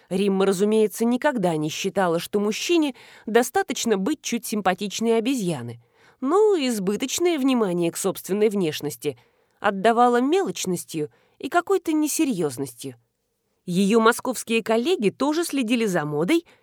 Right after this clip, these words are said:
и одевались ничуть не хуже, чем итальянцы. Но в их облике все говорило о здоровом пренебрежении вопросом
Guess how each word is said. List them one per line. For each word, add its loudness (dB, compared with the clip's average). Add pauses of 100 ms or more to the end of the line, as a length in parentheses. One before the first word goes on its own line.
(120)
и 2
одевались 2
ничуть 0
не 6
хуже, 0
чем 0
итальянцы. -2 (720)
Но 4
в -2
их -2
облике 0
все 0
говорило 2
о 0
здоровом 2
пренебрежении 2
вопросом -2